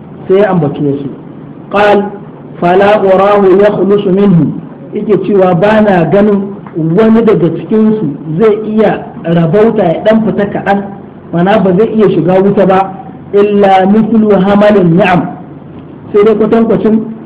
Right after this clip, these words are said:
abin da yake batattun da, batattun raƙuma, shine abin da ake yi da hamal. In aka ce hamal, jam'i na hamil.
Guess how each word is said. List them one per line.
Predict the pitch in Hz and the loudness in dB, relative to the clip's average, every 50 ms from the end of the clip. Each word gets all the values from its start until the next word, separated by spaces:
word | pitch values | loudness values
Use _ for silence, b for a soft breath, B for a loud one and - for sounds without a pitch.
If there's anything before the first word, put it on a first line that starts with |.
| - - | -8 -4
abin | 170 175 170 220 220 214 | -2 0 2 2 2 2
da | - 196 | 4 4
yake | - - - - 196 170 - - | 2 2 2 0 0 -2 -2 -2
batattun | - 190 185 - 180 160 - - - 208 202 196 | -4 -4 -2 -2 -2 -2 -2 0 0 2 2 2
da, | 202 180 151 143 139 - - - | 2 2 0 -2 -4 -6 -8 -8
batattun | - 180 170 - 180 165 - - 208 202 | -4 -4 -4 -2 -2 -2 0 2 2 2
raƙuma, | 202 196 202 214 208 190 151 - - - - - - - | 2 2 0 -2 -2 -4 -4 -4 -6 -12 -16 -18 -10 -4
shine | - 233 233 226 220 220 220 220 | -2 2 2 4 4 2 0 0
abin | 185 175 185 220 | -2 -2 0 0
da | 220 185 | 0 0
ake | 196 196 208 202 | 0 0 0 0
yi | 202 190 | 0 2
da | 170 160 147 | 0 0 0
hamal. | 151 196 202 190 160 131 - - - - - - - - - | 0 0 2 0 0 -2 -4 -8 -12 -16 -18 -18 -18 -10 -6
In | 190 | -2
aka | 208 220 220 220 - - | -2 0 0 0 0 0
ce | 202 185 | 0 0
hamal, | 175 165 190 214 220 220 220 226 220 - - - - - 160 | 2 2 2 2 2 2 2 2 0 -4 -8 -12 -12 -10 -4
jam'i | 139 175 220 220 202 190 185 175 | 0 0 2 2 2 0 2 2
na | 170 170 | 2 2
hamil. | 160 143 185 196 196 196 165 135 | 2 2 2 2 2 2 2 0